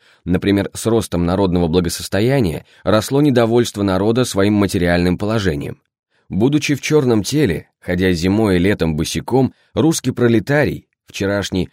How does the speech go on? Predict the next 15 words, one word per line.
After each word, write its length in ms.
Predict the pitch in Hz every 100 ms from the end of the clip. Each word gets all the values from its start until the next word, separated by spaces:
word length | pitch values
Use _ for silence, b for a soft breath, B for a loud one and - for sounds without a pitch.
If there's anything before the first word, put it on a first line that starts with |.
| b b
«оторви 500 | - 98 101 101 98
и 60 |
выброси 460 | 101 107 95 87 90
незаможник» 760 | 87 82 92 110 92 82 - -
из 140 | 82
деревни 420 | 90 98 92 92
Кривоклюкино 800 | - 95 92 90 110 98 87 80
Чмутараканского 880 | 73 95 90 87 87 92 87 - 82
уезда 500 | - 92 127 90 78
Тамбовской 500 | - 82 80 76 76
губернии, 600 | 73 95 95 76 - - _ _ b b 135
не 120 | 170
чувствовал 440 | - 180 - 76
себя 300 | - 82 95
ущемлённым. 600 | 107 - 117 90 - 85